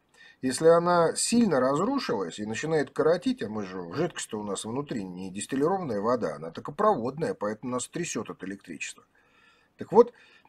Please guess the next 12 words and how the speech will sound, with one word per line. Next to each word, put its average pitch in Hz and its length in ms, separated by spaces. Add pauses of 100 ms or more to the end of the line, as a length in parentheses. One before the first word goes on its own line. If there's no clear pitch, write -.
(160)
э, 117 420
там 240 220
начинает 180 400
замыкание 151 760
происходить 95 680
различное. 95 1000
И 104 280
отсюда 254 540
возникает 160 640
и 113 40
болезнь 208 460
Паркинсона, 131 920